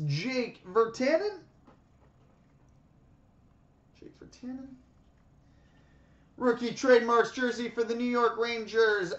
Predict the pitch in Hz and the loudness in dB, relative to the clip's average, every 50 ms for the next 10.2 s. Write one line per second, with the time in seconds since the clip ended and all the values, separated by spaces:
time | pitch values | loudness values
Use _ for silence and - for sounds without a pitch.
0 | - - 233 233 220 - - - - - - - - 220 214 208 196 196 214 240 | -6 -2 0 0 0 0 -2 -6 -12 -14 -12 -4 0 2 2 2 2 0 -2 -2
1 | 262 277 311 311 349 349 339 285 - 160 143 - - - - _ _ _ _ _ | -2 -4 -4 -2 -2 -2 -2 -2 -4 -8 -14 -18 -20 -20 -20 _ _ _ _ _
2 | _ _ _ _ _ _ - - - _ _ _ _ _ _ _ _ _ _ _ | _ _ _ _ _ _ -20 -20 -20 _ _ _ _ _ _ _ _ _ _ _
3 | _ _ _ _ _ _ _ _ _ _ _ _ _ _ _ _ _ _ _ _ | _ _ _ _ _ _ _ _ _ _ _ _ _ _ _ _ _ _ _ _
4 | 185 - - - - - - - - 320 285 294 294 - 254 254 _ _ _ _ | -20 -20 -20 -20 -20 -20 -20 -20 -20 -20 -20 -20 -20 -20 -20 -20 _ _ _ _
5 | _ _ - - - _ _ _ _ _ _ _ _ _ _ _ _ _ - - | _ _ -20 -20 -20 _ _ _ _ _ _ _ _ _ _ _ _ _ -6 0
6 | 302 311 302 302 277 - - - - 294 277 254 226 - 240 285 294 277 269 269 | 4 6 8 8 8 6 2 -2 -2 2 4 4 2 2 0 4 6 6 6 6
7 | - 269 262 262 - 262 285 285 269 262 262 262 269 262 269 269 269 254 - - | 4 -2 0 0 2 6 8 8 10 10 10 8 6 4 2 0 -2 -4 -6 -4
8 | - 285 285 269 269 269 262 254 247 247 247 269 262 262 254 247 240 247 254 254 | -2 0 0 2 4 2 2 2 0 -2 0 0 2 2 2 0 -2 -4 -6 -8
9 | 247 247 247 240 247 269 262 254 254 247 233 226 - - - 269 262 247 240 226 | -6 -6 -4 0 2 4 4 6 6 4 4 2 0 -4 -4 0 0 0 0 0
10 | 214 190 165 | -2 -4 -6